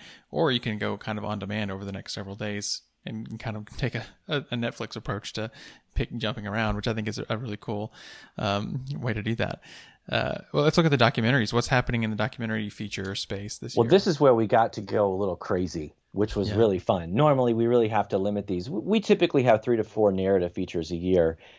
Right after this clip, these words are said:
Speaker 2: and two to three documentary features. Uh, but this year, we have, I believe, six documentary feature films,
Speaker 1: Wow.
Speaker 2: uh, which is so exciting because we got so many great submissions,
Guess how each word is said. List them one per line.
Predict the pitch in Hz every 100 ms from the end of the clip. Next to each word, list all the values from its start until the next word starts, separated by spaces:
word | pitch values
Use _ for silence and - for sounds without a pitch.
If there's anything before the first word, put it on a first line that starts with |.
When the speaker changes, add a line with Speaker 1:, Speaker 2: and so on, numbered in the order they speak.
| - - -
Speaker 2:
and | 185 180 - -
two | - 156
to |
three | 139 120 120 117 113 104 _ _ _
documentary | - 98 104 110 113
features. | 98 98 92 90 - -
Uh, | - 98
but | 98 104
this | 135 131
year, | 127 107 95 90 90
we | 98 98
have, | 98 95 90 87 87 - _ - _ -
I |
believe, | 101 190 170
six | - - - 131 -
documentary | - 98 101 110 101 92 90 85 82 -
feature | 107 -
films, | 90 101 92 82 78 -
Speaker 1:
Wow. | 113 117 123 _ _ 92 85 78
Speaker 2:
uh, | -
which | 117 120
is | 127
so | 220 147
exciting | - 101 87
because | 95 120
we | 110
got | 120 127
so | - - 143 131
many | 117 107
great | 92 101 95
submissions, | - 92 82 92 92 80 78 76 -